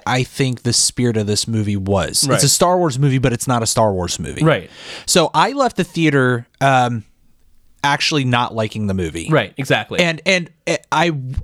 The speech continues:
Speaker 1: I wanna put this into perspective for people, people who may not be, uh, who may be listening for, like, the first time or whatever. I, I am a huge, like, Star Wars is such a big part of who I am.
Speaker 2: Right.
Speaker 1: That, um, like, I mean,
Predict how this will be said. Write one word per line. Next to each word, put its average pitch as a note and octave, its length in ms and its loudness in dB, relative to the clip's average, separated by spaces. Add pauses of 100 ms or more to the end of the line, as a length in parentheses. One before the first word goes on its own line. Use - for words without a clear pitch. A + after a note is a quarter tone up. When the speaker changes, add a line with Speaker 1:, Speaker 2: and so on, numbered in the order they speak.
(180)
Speaker 1:
I F3+ 80 4
wanna C#4 240 0
put - 180 2
this F3+ 160 -2
into D3+ 140 0
perspective C#3 500 0
for B2 100 -2
people, B2 260 -2
people G#3+ 380 0
who A#3+ 120 4
may F#3+ 180 2
not E3 260 0
be, C#3+ 280 0 (360)
uh, C3 320 2 (400)
who E3+ 260 2
may F3 180 2
be E3 120 2
listening C#3 380 0
for, C3 160 0
like, B2 160 0
the - 80 -4
first A#2+ 320 0
time A#2+ 240 0
or A2 80 2
whatever. G#2 560 0 (400)
I, C#3 200 2 (120)
I D3 160 2
am F#3+ 160 0
a D#3+ 240 0 (320)
huge, G3+ 560 4
like, E3 180 2
Star G#3+ 300 2
Wars G3+ 300 4
is C#3+ 180 2
such - 320 2
a B2 80 2
big C#3+ 480 -2
part C#3 400 2
of A#2+ 160 0
who C3 180 4
I A#2 140 2
am. A#2 480 0
Speaker 2:
Right. A#2+ 240 2 (180)
Speaker 1:
That, B2+ 480 2
um, A#2+ 360 2 (420)
like, D3 360 2
I D3+ 100 0
mean, D#3 140 0